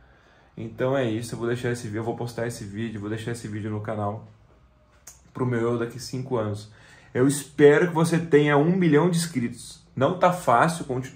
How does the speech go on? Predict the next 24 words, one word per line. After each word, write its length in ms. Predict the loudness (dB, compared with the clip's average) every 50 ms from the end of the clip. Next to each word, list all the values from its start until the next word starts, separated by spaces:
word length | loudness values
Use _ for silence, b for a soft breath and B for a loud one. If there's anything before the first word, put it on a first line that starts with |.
| -10 -6
continuar 400 | -6 -6 -4 -4 -4 -4 -4 -4
com 80 | -4
o 40 | -6
canal, 460 | -6 -4 -2 -2 -4 -4 -6 -8 B B B B B B B B B
não 260 | -4 0 0 0 0
tá 140 | 0 -4 -6
fácil. 480 | -6 -2 -2 0 0 0 0 -4 -8 -12 -14 -16 -16 -14 -8
Tô 120 | -8 -6
pensando 340 | -4 -2 -2 -2 -2 -2 -4
em, 140 | -4 -6 -6
pensei 380 | -4 -4 -4 -4 -4 -4 -4 -4
em 20 |
desistir 420 | -4 -4 -6 -6 -8 -4 -4 -4
várias 540 | -4 -2 0 0 2 2 2 2 0 -2 -2
vezes. 560 | -4 -4 -4 -4 -4 -6 -8 -12 -12 -16 -18 B B B B B B B B B B
Só 360 | -14 -4 0 2 4 6 6
eu 180 | 6 6 4
sei 240 | 2 -2 -4 -2 -2
o 60 | -2
que 100 | 0 0
eu 100 | -2 -2
passo 460 | 2 2 2 2 0 -2 -6 -14 -14 -2
pra 120 | 0 0 0
conti-, 520 | 0 -2 -4 -6 -6 -8 -12 -12 -12 -14